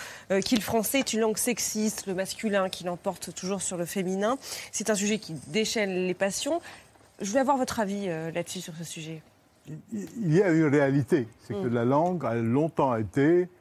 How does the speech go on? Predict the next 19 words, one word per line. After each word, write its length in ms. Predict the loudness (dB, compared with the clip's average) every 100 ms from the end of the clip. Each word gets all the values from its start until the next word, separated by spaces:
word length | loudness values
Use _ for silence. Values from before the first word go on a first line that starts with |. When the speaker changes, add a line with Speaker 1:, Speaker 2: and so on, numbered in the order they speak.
| _ 0
Speaker 2:
le 100 | 2
reflet 480 | 2 2 4 4
d'une 160 | 4 0
soci-, 420 | 0 -4 -4 -12
société 640 | 0 0 2 2 2 2 2
qui 120 | -2
était 180 | 0 2
dominée 360 | 4 4 4
par 160 | 2 0
les 420 | 0 0 0 2
hommes. 200 | 0 0 -8 -18 _ -20 -20 _ -2
Et 200 | -2 -2
ça 180 | -4 -4
se 400 | -4 0 2 2 -2 _ _
ressent, 560 | 2 4 4 2 0 0 -8 _ _ _ _ _ -18 -16 -8
euh, 380 | -4 -2 0 -2 -6 0
dans 160 | 2 4
la 120 | 4
langue. 360 | 2 0 -4